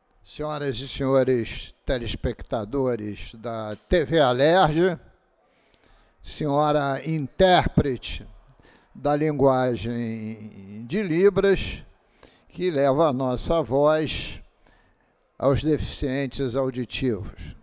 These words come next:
Corrigindo, senhora intérprete da língua de Libras, que leva a nossa voz aos deficientes auditivos.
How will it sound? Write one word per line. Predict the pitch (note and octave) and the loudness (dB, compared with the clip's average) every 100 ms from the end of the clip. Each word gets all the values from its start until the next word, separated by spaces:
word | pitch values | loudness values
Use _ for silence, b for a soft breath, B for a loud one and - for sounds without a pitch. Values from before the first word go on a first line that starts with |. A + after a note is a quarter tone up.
| _ _ b b b b | _ _ b b b b
Corrigindo, | - D#3 E3 D#3 A2+ E3 F#3+ F#3 G3+ - _ _ | -10 -6 -2 -4 -2 -2 -2 -4 -6 -8 _ _
senhora | - - G#3+ C#3+ D3+ E3 - | -14 -10 -8 -6 -6 -6 -10
intérprete | A3+ G#3 - - F#3 D3+ - - A#2+ - A#2+ - _ b b | -10 -10 -6 0 2 2 0 -2 -4 -8 -14 -16 _ b b
da | b C#3+ F3+ | b -4 -2
língua | E3 G3+ D4 D#4+ C#4 G3+ C#3+ C#3 C3 | -4 -4 -4 -2 -2 2 4 4 2
de | B2+ E3 | -4 -6
Libras, | D3 E3+ F3+ F3 F3+ - - - - _ _ _ _ _ _ _ _ _ _ | -2 0 0 0 -4 -6 -12 -18 -20 _ _ _ _ _ _ _ _ _ _
que | E3 | -10
leva | D3 C3+ C3+ C#3+ | -6 -6 -4 -6
a | |
nossa | B2+ C3 - D3+ C#3 | -8 -12 -8 -6 -6
voz | B2 C3 C#3 C#3+ | -6 -4 -4 -6
aos | C#3 | -8
deficientes | C3+ B2+ - - A#2 A#2 G#2+ B2 A#2 | -8 -10 -10 -10 -8 -8 -10 -12 -8
auditivos. | B2 B2 D3 - - - - - | -8 -8 -12 -14 -18 -16 -14 -14